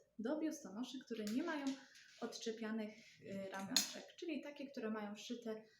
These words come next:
ramionczka tutaj na stałe i nie możemy ich wypiąć. Musimy sobie najpierw ustawić ramionczka, żeby dobrze założyć, żeby nie założyć na lewej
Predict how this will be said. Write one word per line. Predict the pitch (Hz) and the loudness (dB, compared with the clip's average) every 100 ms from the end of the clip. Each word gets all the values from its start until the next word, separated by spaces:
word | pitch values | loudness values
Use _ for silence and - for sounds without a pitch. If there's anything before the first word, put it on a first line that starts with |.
| - | -12
ramionczka | 208 196 208 226 - 202 196 | -6 0 2 2 -2 -8 -10
tutaj | 202 - 180 185 - - - | -12 -8 -6 -6 -8 -18 -4
na | 226 | -2
stałe | 226 - - 339 370 | -2 -4 2 2 4
i | |
nie | 302 | 4
możemy | 277 277 269 269 | 4 8 8 8
ich | 220 - | 4 0
wypiąć. | - - - - - - _ _ _ _ _ _ _ _ _ _ _ _ _ _ _ _ _ - | -8 -10 -14 -14 -16 -20 _ _ _ _ _ _ _ _ _ _ _ _ _ _ _ _ _ -6
Musimy | 240 370 359 | -4 -2 -2
sobie | 285 233 220 | 0 0 2
najpierw | 233 254 - 214 | 2 2 -2 -4
ustawić | - - 220 202 196 - 190 240 - - - - - | -10 -6 -6 -4 -6 -8 -2 -2 -2 -10 -14 -20 -6
ramionczka, | 226 202 180 - 262 294 | -2 -2 -4 -8 -2 0
żeby | 240 226 | 2 2
dobrze | 214 214 214 | 0 0 0
założyć, | 208 196 190 269 330 | -2 0 0 0 -2
żeby | 311 349 | -2 0
nie | 311 | 0
założyć | 262 214 220 240 240 | 2 2 2 0 -2
na | 208 196 | -4 -2
lewej | 214 220 | -2 -2